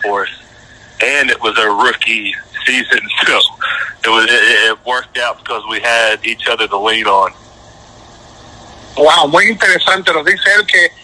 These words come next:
Speaker 2: De momento llega la realidad. Michael le preguntó qué se sintió llegar al circuito grande, a las Grandes Ligas, a W W E, y hacerlo con compañeros tuyos, con los amigos tuyos, y saber que ya estás ahí.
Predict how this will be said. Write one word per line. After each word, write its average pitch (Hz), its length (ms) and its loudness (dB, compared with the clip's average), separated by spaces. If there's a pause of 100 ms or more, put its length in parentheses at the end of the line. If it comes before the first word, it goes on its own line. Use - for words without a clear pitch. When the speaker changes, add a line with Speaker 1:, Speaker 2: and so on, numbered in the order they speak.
(180)
Speaker 2:
De 170 120 0
momento 185 380 0
llega 214 260 2
la 208 120 4
realidad. 175 400 4
Michael 185 340 0
le 175 80 2
preguntó 165 680 -2
qué 180 120 0
se 208 140 -2
sintió 185 500 0 (320)
llegar 151 540 2
al 208 140 2
circuito 185 500 -2
grande, 165 480 2
a 147 60 2
las 143 100 2
Grandes 165 340 0
Ligas, 170 280 2
a 147 100 0
W 165 220 0
W 170 140 2
E, 185 80 -2 (180)
y 165 60 0
hacerlo 202 420 0
con 165 200 -8
compañeros 160 640 -2
tuyos, 220 300 0
con - 140 -2
los 143 100 -4
amigos - 400 -2
tuyos, 226 340 2 (100)
y 339 100 -8
saber 160 300 2
que 220 120 2
ya 214 100 4
estás 190 280 2
ahí. 156 160 2